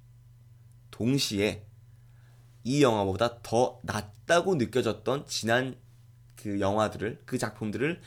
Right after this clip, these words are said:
제가 머릿속으로 곰곰하게 되짚어보게 만드는 그런 영화이기도 했습니다. 아메리카노스는 더욱 심했다라는 생각이 드는데요. 대체 이 영화를 거의 걸작이다라고 이야기하시는 평론가 분들에게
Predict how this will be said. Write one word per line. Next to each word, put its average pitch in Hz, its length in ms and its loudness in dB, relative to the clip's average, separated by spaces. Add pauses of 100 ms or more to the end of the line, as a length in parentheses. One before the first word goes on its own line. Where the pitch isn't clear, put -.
(240)
제가 98 260 -2
머릿속으로 98 580 0
곰곰하게 117 680 0
되짚어보게 123 680 0
만드는 95 400 -2
그런 131 340 -2
영화이기도 101 1160 -4
했습니다. - 520 -10 (2000)
아메리카노스는 139 1000 4
더욱 117 260 0
심했다라는 143 800 4
생각이 101 300 -4
드는데요. 120 540 -4 (1080)
대체 110 460 0
이 175 200 6
영화를 196 520 8 (320)
거의 131 400 4
걸작이다라고 139 1040 10
이야기하시는 131 640 4
평론가 175 420 -4
분들에게 98 720 -2